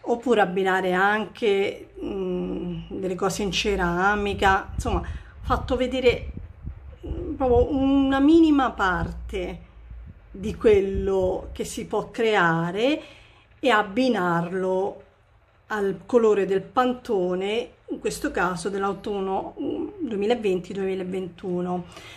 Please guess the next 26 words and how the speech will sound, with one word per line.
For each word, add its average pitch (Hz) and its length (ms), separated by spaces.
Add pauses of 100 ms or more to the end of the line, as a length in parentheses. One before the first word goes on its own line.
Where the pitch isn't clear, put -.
(160)
A 240 100
mio 330 460
parere, 175 640
sempre 185 360
a 175 60
mio 220 260
parere, 170 720
come 180 240
questo - 260
video 214 280
è 175 80
tutto 202 260
a 180 60
mio 214 180
parere, 180 640
eh, 233 60 (260)
non 196 180
è 190 100
legge, 175 540
mi 170 140
raccomando, 302 760 (580)
eh, 190 840 (280)
tendo 330 840
a 240 340
creare 214 800
bijou 294 760